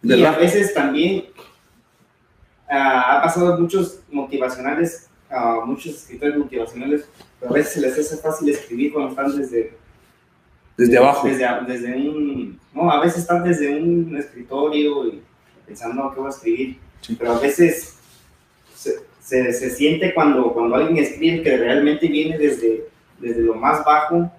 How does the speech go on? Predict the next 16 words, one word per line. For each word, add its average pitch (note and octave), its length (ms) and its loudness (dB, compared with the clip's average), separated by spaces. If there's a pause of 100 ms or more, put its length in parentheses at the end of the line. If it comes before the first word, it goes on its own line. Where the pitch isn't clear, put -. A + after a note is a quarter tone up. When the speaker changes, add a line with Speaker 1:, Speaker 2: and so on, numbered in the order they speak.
Speaker 2:
Desde G#2+ 220 2
el G#2+ 80 0
fondo. E3 360 4
Speaker 1:
Desde B2+ 180 -2
el A#2 120 -6
fondo, E3+ 600 -4
que B2+ 160 -2
ha C3+ 80 0
sentido D#3+ 500 0
eso F#3+ 460 0 (340)
y C#3 120 -4
eso D3+ 200 -2
lo, B2 360 0 (180)
lo, A#2 180 -2
lo, A2+ 300 -2
lo, G#2 240 -8